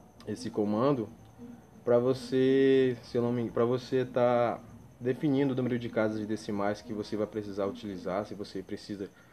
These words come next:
de um número de casas decimais mais exato ou não. Enfim, dependendo do trabalho que você esteja utiliz-, é, fa-, desenvolvendo. Sobre aqui no menu ajuda, se você vier aqui, você vai pedir ajuda ao software pra que ele te informe algo que você não saiba, eventualmente não saiba,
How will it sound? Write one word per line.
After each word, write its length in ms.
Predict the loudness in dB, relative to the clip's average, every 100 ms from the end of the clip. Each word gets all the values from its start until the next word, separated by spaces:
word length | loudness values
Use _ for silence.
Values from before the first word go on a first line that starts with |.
| -20 _ _ -20 -14
de 100 | -6
um 40 |
número 260 | -2 -2 -2
de 80 | -2
casas 300 | -2 -2 -4
decimais 340 | -6 -4 -2
mais 240 | -2 -4 -2
exato 540 | -4 -2 -2 -2 -6
ou 40 |
não. 300 | -8 -8 -8 -10 -18 -20 -20 -20 -20 -20 -16
Enfim, 360 | -14 -4 -4 -4 -4
dependendo 520 | -6 0 0 0 -2
do 100 | -4
trabalho 360 | 2 2 4 0
que 80 | 0
você 140 | -8
esteja 260 | -6 -6 -6
utiliz-, 400 | -6 -8 -6 -4
é, 300 | -2 -2 -4 -6
fa-, 80 | -8
desenvolvendo. 760 | -8 -6 -2 -2 0 -4 -4 -10 -20 -20 -20 -20 -18 -18 -2
Sobre 160 | 4
aqui 140 | 6 6
no 60 |
menu 260 | 6 8 8
ajuda, 600 | 8 6 4 8 8 8 2 -16
se 120 | -4 2
você 240 | 6 6
vier 200 | 8 6
aqui, 220 | 6 6
você 220 | 4 6
vai 240 | 8 8 6 -4 -20 -20 -20 -20 -20 -20 -20 -4
pedir 240 | -2 6
ajuda 360 | 6 6 4 6
ao 220 | 6 6
software 440 | 2 4 4 2 -2
pra 120 | -2
que 100 | 0
ele 140 | -2
te 140 | 0 -4
informe 580 | -2 2 2 2 0 2
algo 240 | 2 2
que 120 | -2
você 240 | -8 -4 -4
não 140 | -4
saiba, 440 | -2 0 2 0
eventualmente 540 | -4 -6 -6 -4 -4 -6
não 120 | -8
saiba, 440 | -4 -2 -2 -2